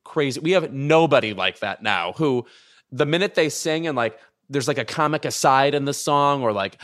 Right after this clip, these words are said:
a triumphant emotional moment, she really is, like, zooming between the, between the extremes of being, uh, uh, a, a person. And I, it's just, it's just so amazing. And you can hear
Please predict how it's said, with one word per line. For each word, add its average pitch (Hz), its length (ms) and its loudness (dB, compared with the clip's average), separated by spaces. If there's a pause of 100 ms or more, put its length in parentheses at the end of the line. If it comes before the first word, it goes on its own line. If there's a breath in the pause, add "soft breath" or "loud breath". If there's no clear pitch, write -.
(120 loud breath)
a 139 60 -2
triumphant 147 720 0
emotional 131 540 -2
moment, 139 360 -2
she - 160 -2
really 180 340 2
is, 156 220 0
like, 123 140 -4
zooming 151 520 0
between 143 420 -4
the, 120 400 -6
between 139 300 -6
the 123 220 -8
extremes 143 640 -2
of 117 120 -4
being, 117 380 -4 (800)
uh, - 40 -4
uh, 101 760 0
a, 120 100 -4 (100)
a 139 40 -2
person. - 540 0 (160)
And 123 400 2
I, 120 340 2 (240)
it's 139 180 -6
just, 156 240 -4
it's 143 140 -6
just 151 160 -4
so 147 180 4
amazing. 131 320 0
And 147 100 -2
you 143 60 -2
can 139 140 -6
hear 160 560 2